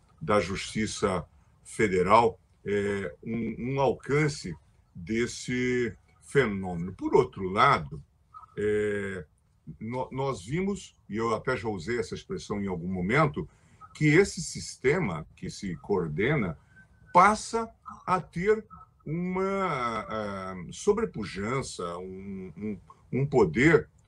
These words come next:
sobre os próprios tribunais, não é? Ah, o, o, o Supremo deu tal decisão, é, contraria a Lava Jato. Foi aquilo que eu disse.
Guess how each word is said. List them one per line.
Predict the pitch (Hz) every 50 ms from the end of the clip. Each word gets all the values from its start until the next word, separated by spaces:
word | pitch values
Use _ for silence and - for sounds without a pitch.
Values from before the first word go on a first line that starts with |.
| _
sobre | - - 214 202 196
os | 165 -
próprios | - 165 175 208 - 233 - -
tribunais, | - 202 196 196 202 156 117 117 120 120 104 - - - - _ _ _ _ _ - - - _
não | 92 101 113
é? | 139
Ah, | 143 110 104 104 107 104 98 87 78 73 _ _ _ _ _
o, | 101 107 113 113 107 95 -
o, | - 113 107 104 107 101 82 - - - _ _ _ _ _ _
o | - 107
Supremo | 107 - - 160 143 - 147 180 208 208 190
deu | 151 160 165 156
tal | 151 - 156 170 170
decisão, | 160 170 147 - 170 147 117 127 127 123 113 - - _ _ _ _ _ _ _
é, | - 107 104 107 107 104 104 101 - - _ _
contraria | - - 160 214 262 294 - - - 226 185 135 120 - 196 233 226 175
a | 127 127
Lava | 123 123 117 113 107 113 104
Jato. | - - 98 92 87 - - _ _ _ _
Foi | - 170
aquilo | 165 151 - 185 165
que | 147 180
eu | 160
disse. | 131 104 117 127 117 - - -